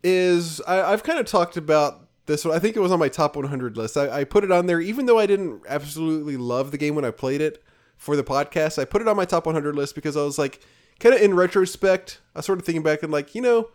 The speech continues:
I think this was, e-, even though I sort of, I, I still stand by my criticism of the game, I, I, I think I should give it a little bit more credit overall.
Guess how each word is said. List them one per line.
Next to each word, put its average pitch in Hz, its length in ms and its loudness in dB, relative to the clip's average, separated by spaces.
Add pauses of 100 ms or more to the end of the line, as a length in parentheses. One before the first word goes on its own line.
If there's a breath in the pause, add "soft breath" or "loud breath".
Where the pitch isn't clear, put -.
(520 soft breath)
I 262 80 2
think 302 140 0
this 240 160 -4
was, 202 220 -12
e-, 196 300 -14
even 240 180 -6
though 233 140 10
I 208 120 6
sort 233 280 2
of, 208 80 4
I, 165 200 -4
I 208 40 0
still 285 240 -4
stand 190 380 0
by 170 340 2
my 143 140 -2
criticism 220 600 -4
of 202 260 -6
the 196 100 -2
game, 208 380 -2 (120)
I, 160 480 -2
I, 160 160 -8 (640)
I 160 60 -4
think 220 160 -2
I - 20 4
should 202 140 -4
give 175 120 0
it 160 60 -2
a 143 60 -4
little 147 180 -4
bit 143 140 -6
more 131 120 -4
credit 123 380 -6
overall. 98 640 -10